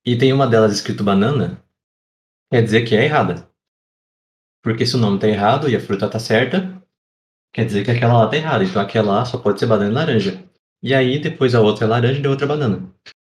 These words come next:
Essa foi a minha resposta. Eu usei aqui, tinha duas caixas, o, o nome tava errado, e o nome, e o valor que tava errado. Eu utilizei ele pra poder responder. E aí, "Caramba, como assim, velho? Faz sentido, é verdade, é."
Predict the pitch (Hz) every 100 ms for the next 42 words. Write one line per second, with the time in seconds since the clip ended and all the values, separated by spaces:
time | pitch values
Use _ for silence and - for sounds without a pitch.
0 | _ 107 - 120 120 120 110 92 - -
1 | _ _ _ _ _ - 107 110 113 117
2 | 117 117 120 107 107 - 113 107 131 233
3 | - - 202 - 104 104 101 98 104 104
4 | 104 101 107 143 190 - _ _ _ _
5 | _ _ _ 120 127 123 127 131 127 127
6 | 123 123 - 117 120 117 117 117 110 113
7 | 113 127 123 104 123 - - _ - 120
8 | 120 120 117 113 104 120 120 120 - 113
9 | 113 113 135 104 90 - _ _ _ _
10 | _ _ _ _ - 107 107 107 120 123
11 | 120 151 117 123 165 - - 123 170 139
12 | 98 92 113 - 170 - 160 - 147 143
13 | 156 147 143 135